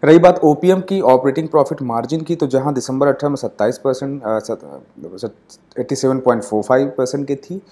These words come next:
वहीं हो गई सिक्सटी फ़ाइव पॉइंट सिक्स सिक्स परसेंट की, यहाँ पे ट्वेंटी वन परसेंट की नेगेटिव करीब आसपास, ट्वेंटी वन परसेंट के आसपास डाउनसाइड है। तो रिजल्ट्स इनके, अ, बहुत बेहतरीन नहीं है। और हम शेयर होल्डिंग पैटर्न्स में अगर हम चलते हैं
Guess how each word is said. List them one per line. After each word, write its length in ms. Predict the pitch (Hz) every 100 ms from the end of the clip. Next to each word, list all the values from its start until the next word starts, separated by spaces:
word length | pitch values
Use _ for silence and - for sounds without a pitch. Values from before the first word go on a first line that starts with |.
| - _ 131
वहीं 240 | 151 160
हो 120 | 131
गई 140 | 127 135
सिक्सटी 280 | 117 -
फ़ाइव 300 | 123 117 120 131
पॉइंट 240 | 113 110 147
सिक्स 220 | 117 -
सिक्स 160 | 117 -
परसेंट 240 | 107 113
की, 100 | 135
यहाँ 220 | 147 107 107
पे 180 | 147
ट्वेंटी 340 | 147 104 101 107
वन 140 | 117 107 _ _
परसेंट 300 | 101 95 104
की 140 | 101 175
नेगेटिव 580 | 123 95 95 95 98 85 _ 98
करीब 220 | 92 87
आसपास, 380 | 87 - 120 -
ट्वेंटी 200 | 101 104
वन 60 | 98
परसेंट 340 | 85 - 92
के 60 | 85
आसपास 480 | 85 117 180 - _ _ _ _ _ -
डाउनसाइड 560 | 104 92 85 - 85 -
है। 160 | - _ _ _ _ _ _ -
तो 80 | 135
रिजल्ट्स 360 | 151 170 175
इनके, 360 | 170 165 170 160
अ, 440 | 127 101 101 101 98 _ _ 107
बहुत 260 | 113 139
बेहतरीन 380 | 127 123 139 143
नहीं 200 | 147 160
है। 100 | 190
और 200 | 151 135
हम 140 | 127
शेयर 260 | 117 135 143
होल्डिंग 380 | 127 131 131 135
पैटर्न्स 400 | 123 113 127 -
में 80 | 123
अगर 160 | 117 120
हम 100 | 113
चलते 340 | 104 101 127
हैं 240 | 104 135